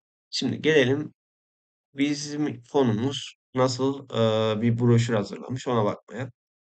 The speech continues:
Lütfen buraları da okuyun. Fonumuz yüksek riskli yedi, risk düzeyi yedi olarak gösteriliyor. Çünkü, e,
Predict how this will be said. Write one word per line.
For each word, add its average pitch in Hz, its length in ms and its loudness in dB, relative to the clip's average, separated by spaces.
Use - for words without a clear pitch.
Lütfen 123 480 4
buraları 113 320 6
da 85 60 -12
okuyun. 127 500 0
Fonumuz 127 380 2
yüksek 120 380 0
riskli 120 320 -2
yedi, 107 420 2
risk 120 320 4
düzeyi 113 400 2
yedi 101 160 2
olarak 117 340 2
gösteriliyor. 120 560 0
Çünkü, 120 260 -2
e, 104 60 2